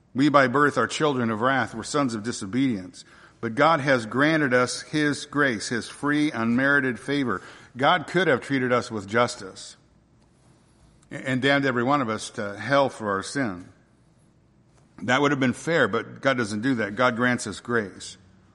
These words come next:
And God's grace includes both attitudes and actions. Attitudes and actions of love, mercy, kindness, compassion. Again, undeserved favor for people such as us.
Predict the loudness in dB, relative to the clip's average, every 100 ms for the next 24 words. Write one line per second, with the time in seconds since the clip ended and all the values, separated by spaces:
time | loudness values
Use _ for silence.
0 | _ _ -20 -14 -2 0 6 6 6 -2
1 | 2 4 2 0 -2 0 -2 0 2 2
2 | 4 2 2 0 -2 0 0 0 -2 -8
3 | -12 -20 _ _ -20 _ _ _ _ _
4 | _ _ 4 4 4 0 -2 0 0 0
5 | -2 -8 -14 -18 -20 _ _ _ _ _
6 | _ _ -2 -2 0 4 6 6 2 0
7 | 2 2 -2 -10 -12 -8 -4 -2 -2 -4
8 | -8 -8 -4 -4 -2 -4 -10 -10 -16 -20
9 | -10 -2 0 0 0 0 0 0 -2 2
10 | 2 2 -2 -6 -4 -2 -2 -4 -4 -8
11 | -4 -4 -4 -4 -6 -6 -4 -6 -6 -18